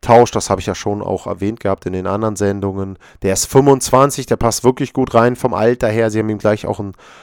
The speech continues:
guten Vertrag gegeben, sechseinhalb Millionen für drei Jahre, passt für mich auch. Und wie gesagt, der ist genauso in der Altersstruktur, wo sie ihn brauchen.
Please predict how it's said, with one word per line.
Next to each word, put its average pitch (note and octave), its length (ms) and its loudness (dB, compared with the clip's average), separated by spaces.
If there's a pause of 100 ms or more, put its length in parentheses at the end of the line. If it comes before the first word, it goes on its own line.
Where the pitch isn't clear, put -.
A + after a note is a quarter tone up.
(240)
guten C3 220 4
Vertrag C#3+ 420 4
gegeben, A#2+ 320 0
sechseinhalb A2+ 480 0
Millionen B2+ 360 6
für A#2+ 120 -6
drei G2+ 200 4
Jahre, B2+ 340 8
passt - 340 0
für A2+ 140 0
mich G#2 220 -4
auch. D3+ 320 6 (600)
Und A#2+ 320 4
wie A#2 100 -2
gesagt, A2 340 -2
der A2 120 2
ist B2+ 220 -4
genauso C3+ 640 8
in B2 80 2
der A#2+ 120 6
Altersstruktur, B2 720 2
wo A2 140 2
sie G#2 160 -6
ihn G#2 100 -6
brauchen. C3+ 480 8